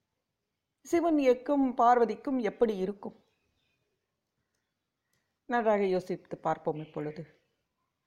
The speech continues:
முன்னும் பின்னுமாக வந்திருந்தால் ஒருவர் மட்டுமே வென்றதாக கூறியிருப்பேன். ஆனால் வெவ்வேறு கோணத்தில் சுயமாக சிந்தித்து செயல்பட்டதால் என்னை பொறுத்தவரை இருவருமே வெற்றி பெற்றவர்கள்தான். என்ன?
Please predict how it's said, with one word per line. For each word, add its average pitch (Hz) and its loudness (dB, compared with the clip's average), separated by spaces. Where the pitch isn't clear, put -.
முன்னும் 254 2
பின்னுமாக 277 2
வந்திருந்தால் 247 0
ஒருவர் 254 4
மட்டுமே 220 -2
வென்றதாக 226 -2
கூறியிருப்பேன். 170 -6
ஆனால் 330 0
வெவ்வேறு 254 4
கோணத்தில் 277 2
சுயமாக 220 -2
சிந்தித்து 262 -4
செயல்பட்டதால் 220 0
என்னை 180 -2
பொறுத்தவரை 220 -2
இருவருமே 190 0
வெற்றி 208 -10
பெற்றவர்கள்தான். 180 -2
என்ன? 208 -6